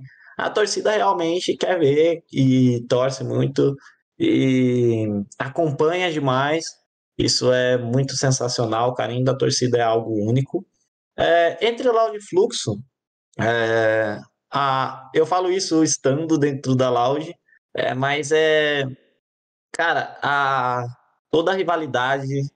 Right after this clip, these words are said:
toda a questão de disputa, é, a gente deixa dentro do jogo. Então, tipo, eu acho que isso acontece muito no esportes, acredito.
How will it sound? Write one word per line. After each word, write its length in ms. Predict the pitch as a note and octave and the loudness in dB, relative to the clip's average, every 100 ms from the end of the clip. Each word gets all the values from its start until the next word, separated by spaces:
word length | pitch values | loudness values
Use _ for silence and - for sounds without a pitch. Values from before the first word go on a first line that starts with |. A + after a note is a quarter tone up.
| _ | _
toda 200 | - C3 | -2 0
a 60 | C#3 | 0
questão 460 | C#3 C#3 C3+ C3 | 0 0 0 2
de 440 | C3 B2+ C3 B2+ B2 | 2 2 4 4 2
disputa, 920 | A#2+ B2+ - C3 C3+ C3 C#3+ C#3 C3 _ - | 0 -4 0 0 0 0 -2 -4 -12 _ -4
é, 280 | B2 A#2+ | -2 0
a 80 | B2 | 0
gente 260 | B2+ C3+ - | -2 -4 -2
deixa 240 | C3 C3 | -2 0
dentro 320 | B2+ C3+ C#3 | 0 0 2
do 120 | C#3 D3 | 2 2
jogo. 380 | A2 G2+ F#2+ - _ _ _ - | 2 2 0 -8 _ _ _ -6
Então, 400 | A2 - C#3 D3 | -4 -2 -2 -2
tipo, 460 | - D#3 C#3+ C#3 - - | -4 0 0 0 -6 -2
eu 100 | E3+ | -2
acho 120 | F#3+ | -2
que 80 | G#3 | -6
isso 140 | G3+ | -4
acontece 380 | G3 F#3 F#3 F3 | -4 -2 -4 -4
muito 200 | F#3 G3 | -2 2
no 140 | G3 | 2
esportes, 580 | F3 - C3 A#2+ - G#2+ | 2 0 0 0 -2 -2
acredito. 680 | G#2+ - G#2+ G2+ F#2+ - | -2 0 -2 0 -4 -6